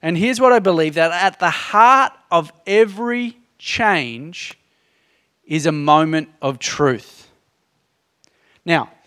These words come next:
a moment of truth is a truth choice between opposing truths that requires action. I'm gonna say that again. A moment of truth is a truth choice between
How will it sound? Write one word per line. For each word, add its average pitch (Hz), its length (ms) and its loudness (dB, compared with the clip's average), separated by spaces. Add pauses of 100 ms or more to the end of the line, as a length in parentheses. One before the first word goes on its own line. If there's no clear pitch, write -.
(260)
a 160 120 2
moment 233 440 6
of 254 100 -2
truth - 640 -6 (420)
is 202 180 -2
a 185 80 2
truth 262 600 -2
choice - 840 -2 (680)
between 208 600 0
opposing 233 840 4
truths - 720 -6 (520)
that 170 340 2
requires 185 840 4
action. 160 380 -4
I'm 147 100 -4
gonna 151 140 -6
say 156 220 2
that 151 100 2
again. 143 320 -2
A 143 80 2
moment 214 440 6
of 240 80 0
truth 151 500 -6 (540)
is 180 160 4
a 196 60 8
truth - 600 -2
choice - 840 2 (680)
between 214 560 2